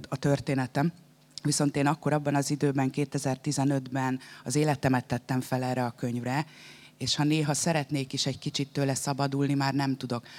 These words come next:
Sokszor elgondolkoztam, ha én még egyszer azt mondják, hogy írjam meg, ö, nem biztos, hogy megírnám.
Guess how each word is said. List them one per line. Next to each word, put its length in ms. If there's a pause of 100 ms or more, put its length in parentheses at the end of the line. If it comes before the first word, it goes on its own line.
(120)
Sokszor 460
elgondolkoztam, 840
ha 100
én 160
még 280
egyszer 280
azt 160
mondják, 220
hogy 200
írjam 340
meg, 360 (720)
ö, 160
nem 200 (520)
biztos, 380
hogy 320 (580)
megírnám. 760